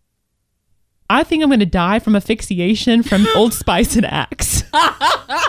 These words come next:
Speaker 1: Holy moly!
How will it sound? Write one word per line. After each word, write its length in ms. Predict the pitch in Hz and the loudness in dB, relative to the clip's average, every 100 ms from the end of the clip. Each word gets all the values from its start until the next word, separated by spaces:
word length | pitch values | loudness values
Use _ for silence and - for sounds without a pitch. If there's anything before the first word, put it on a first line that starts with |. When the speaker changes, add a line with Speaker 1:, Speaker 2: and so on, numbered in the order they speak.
| - 285 330 - - - - 311 403 - 453 - 679 640 _ _ _ 719 - - _ - - - - - | -4 -4 -4 -6 -10 -10 -10 -10 -10 -12 -20 -18 -20 -20 _ _ _ -20 -18 -20 _ -12 -10 -10 -12 -10
Speaker 1:
Holy 460 | - 339 381 381 | 0 4 4 4
moly! 480 | 370 339 359 381 240 | 2 2 2 2 0